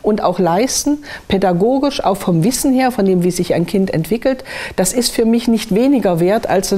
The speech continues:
bei einem Gymnasiallehrer. Und deshalb halte ich's für angemessen, diese Ausbildung auch auf ein Hochschulniveau hin zu heben.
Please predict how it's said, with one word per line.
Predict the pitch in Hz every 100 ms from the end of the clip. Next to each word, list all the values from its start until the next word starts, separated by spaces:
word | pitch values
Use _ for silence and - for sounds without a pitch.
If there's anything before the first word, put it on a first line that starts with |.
| 185
bei | 190 143
einem | 180 185
Gymnasiallehrer. | 180 175 170 165 131 127 117 131 - - - -
Und | 165
deshalb | 214 269 247 -
halte | 220 220
ich's | -
für | 208 -
angemessen, | 208 269 262 233 240 226
diese | 208 202 175
Ausbildung | 151 233 - 220 214 208
auch | 131 202
auf | 165 185
ein | 185 180
Hochschulniveau | 226 - 214 202 175 180 190
hin | 180 - -
zu | 175
heben. | 156 160 190 285